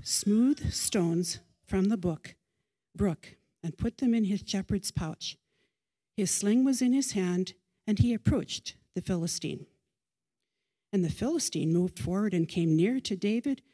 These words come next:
with his shield bearer in front of him. And when the Philistine looked and saw David, he disdained him, for he was but a youth,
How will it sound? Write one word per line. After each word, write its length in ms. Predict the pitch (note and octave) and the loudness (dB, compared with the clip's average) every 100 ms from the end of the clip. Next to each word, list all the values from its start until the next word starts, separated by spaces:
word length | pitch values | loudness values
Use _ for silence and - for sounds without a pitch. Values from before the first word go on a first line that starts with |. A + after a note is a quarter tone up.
| _ _ - | _ _ -8
with 160 | F3+ | -6
his 240 | F3 D#3+ - | -4 -6 -4
shield 540 | - A#3+ C4 C4 A3 | -2 0 0 0 -2
bearer 360 | G3 G#3 A3 A3 | -2 -2 -2 -2
in 120 | E3 | -4
front 320 | - F#3+ G#3 | -2 -4 -2
of 120 | A3 | -4
him. 300 | - G#3 A#3 - | -2 0 -2 -2
And 100 | F3 | -2
when 140 | F3 | -2
the 60 | E3+ | -2
Philistine 640 | - G#3 G#3+ - G3 E3 | -4 -6 -4 -2 -2 0
looked 280 | E3 E4 - | 0 -2 -2
and 100 | G#3 | -2
saw 220 | - G3+ | 0 0
David, 400 | G3 G#3 B3 C4 | 0 0 0 0
he 140 | B3 B3 | 0 0
disdained 640 | C4 B3+ - A#3+ E4+ F#4 | 0 -2 0 4 6 6
him, 200 | F3 D#3+ | 2 -4
for 120 | D#3+ | -4
he 140 | G3+ A#3+ | -2 0
was 180 | A3+ E3 | 0 -2
but 200 | G#3 B3+ | -2 -2
a 60 | |
youth, 480 | D#3 F#3 C4+ - - | -2 0 -2 -4 -6